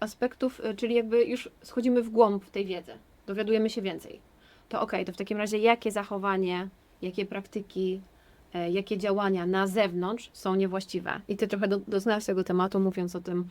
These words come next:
w jaki sposób pokazywanie dziecka, jakich zdjęć, w jakich sytuacjach jest niewłaściwe. I tam tego jest więcej, bo tak naprawdę możemy o tym zrobić osobną rozmowę,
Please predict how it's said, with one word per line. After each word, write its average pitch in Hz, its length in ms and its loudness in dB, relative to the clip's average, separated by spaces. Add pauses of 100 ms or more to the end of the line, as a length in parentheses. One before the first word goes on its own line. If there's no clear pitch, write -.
(300)
w - 40 -8
jaki 185 180 -2
sposób 185 320 -4
pokazywanie 180 560 0
dziecka, 180 380 -4
jakich 175 340 -2
zdjęć, 185 320 2
w 165 40 -12
jakich 175 400 -6
sytuacjach 180 680 -4
jest 196 260 0
niewłaściwe. 175 640 -4
I - 40 -4
tam 294 120 2
tego 311 140 4
jest 277 140 6
więcej, 226 300 4
bo 190 260 0
tak 202 140 -4
naprawdę 220 260 2
możemy 220 340 2
o 208 60 -2
tym 214 120 -4
zrobić 208 260 -4
osobną 214 300 0
rozmowę, 247 460 4